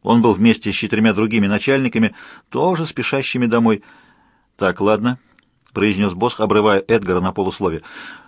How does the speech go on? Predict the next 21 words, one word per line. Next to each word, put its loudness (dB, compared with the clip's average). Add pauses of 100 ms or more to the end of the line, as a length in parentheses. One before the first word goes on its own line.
(200)
«Посмотрите -2
на 0
тех -2
мужчин 0
на 2
зебре. 0 (880)
Который 4
из 0
них -2
приходил 0
сегодня -4
к -10
вам?» -2 (1300)
Эдгар 4
внимательно 4
вгляделся 0
в -6
группу -2
людей, 0
пересекающих -2
улицу. 0